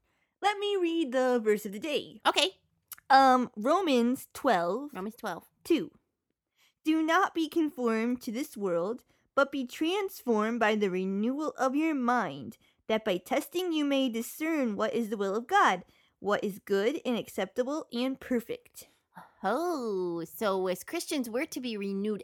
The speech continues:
Speaker 2: every day
Speaker 1: Yes.
Speaker 2: w-, in, in the Lord. Just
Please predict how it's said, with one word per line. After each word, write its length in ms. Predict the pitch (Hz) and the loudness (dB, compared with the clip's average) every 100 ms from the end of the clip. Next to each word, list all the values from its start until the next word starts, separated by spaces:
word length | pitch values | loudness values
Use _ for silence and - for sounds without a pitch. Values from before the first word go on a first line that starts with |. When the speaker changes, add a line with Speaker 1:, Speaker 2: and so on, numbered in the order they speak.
| - | -4
Speaker 2:
every 300 | 240 214 202 | -4 -2 -8
day 500 | 156 - 220 277 160 117 180 208 | -6 -2 0 2 0 -4 -6 -4
Speaker 1:
Yes. 580 | 196 208 151 - - - _ _ _ _ - | -2 -2 -4 -10 -18 -20 _ _ _ _ -12
Speaker 2:
w-, 220 | 214 233 | -8 -6
in, 280 | 233 233 226 - _ | -4 -2 -4 -8 _
in 400 | 220 214 220 208 - - | -4 -2 -4 -6 -12 -6
the 160 | 214 | -4
Lord. 400 | 202 254 226 135 _ _ | 0 0 -2 -8 _ _
Just 260 | 226 220 | -10 -10